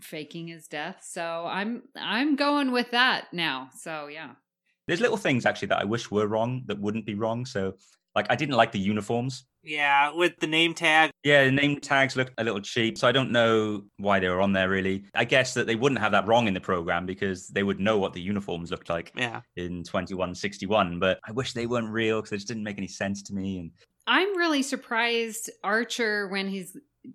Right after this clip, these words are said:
Speaker 1: you know, ready to give his speech and
Speaker 2: Oh, that
Speaker 1: T'Pol.
Speaker 2: uniform's
Speaker 3: Yeah.
Speaker 2: lovely. I love
Speaker 1: Yeah,
Speaker 2: that one.
Speaker 1: that
Speaker 3: Yeah.
Speaker 1: one. I'm surprised I have not seen cosplay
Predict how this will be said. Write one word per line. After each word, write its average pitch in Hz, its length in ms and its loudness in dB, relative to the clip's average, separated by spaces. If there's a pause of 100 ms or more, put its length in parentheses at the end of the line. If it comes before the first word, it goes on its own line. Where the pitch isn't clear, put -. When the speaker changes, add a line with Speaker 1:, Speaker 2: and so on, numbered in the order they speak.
(120)
Speaker 1:
you 196 180 -8
know, 160 240 -6 (220)
ready 190 360 -2
to 170 100 -6
give 180 180 -4
his 170 280 -8
speech 175 400 -10
and 160 280 -8
Speaker 2:
Oh, 98 160 4
that 120 180 4
Speaker 1:
T'Pol. 117 40 -2
Speaker 2:
uniform's 101 340 -4
Speaker 3:
Yeah. 95 60 -4
Speaker 2:
lovely. 85 400 -4
I 104 80 0
love - 180 4
Speaker 1:
Yeah, 370 60 2
Speaker 2:
that 381 140 2
one. 196 100 -4
Speaker 1:
that 311 140 4
Speaker 3:
Yeah. - 60 0
Speaker 1:
one. 277 180 -2
I'm 415 200 -4
surprised 381 560 0
I 311 160 4
have 262 220 -4
not 254 280 -4
seen 247 400 -4
cosplay 196 880 -6